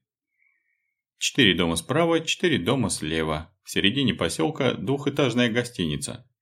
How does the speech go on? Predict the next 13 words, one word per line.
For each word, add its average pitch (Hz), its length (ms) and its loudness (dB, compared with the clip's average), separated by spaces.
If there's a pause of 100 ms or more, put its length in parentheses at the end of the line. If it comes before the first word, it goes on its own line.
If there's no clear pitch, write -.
(360)
В - 40 -18
её 87 280 4
подвале – 90 680 0
бар, 101 420 -2 (140)
Матёрыч. 110 720 -4 (680)
С - 60 -4
обратной 107 480 0
стороны 156 340 -2
гостиницы 135 800 -2
находился 147 640 0
объект 123 340 0
внимания 101 520 0
Атилы. - 500 -6